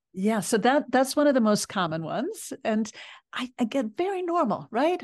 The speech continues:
Who doesn't feel a little like, "Oh, I don't know," <laughs> when we go into a new situation?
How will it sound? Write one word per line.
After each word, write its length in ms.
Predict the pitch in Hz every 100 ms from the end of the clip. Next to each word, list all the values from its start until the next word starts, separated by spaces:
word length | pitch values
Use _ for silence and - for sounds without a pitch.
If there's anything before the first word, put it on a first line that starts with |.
| -
Who 160 | 349
doesn't 320 | 370 359 302 254
feel 160 | 254 233
a 40 |
little 260 | 214 196 202
like, 240 | 190 190 190
"Oh, 380 | 247 277 240 233
I 100 | 208
don't 160 | 240 233
know," 320 | 262 233 285 381 427 -
<laughs> 340 | 392 302 - -
when 160 | 233 220
we 100 | 226
go 200 | 98 202
into 360 | 208 208 190 - - -
a 80 |
new 200 | 214 208
situation? 1000 | 196 - 185 185 170 160 160 - 180 202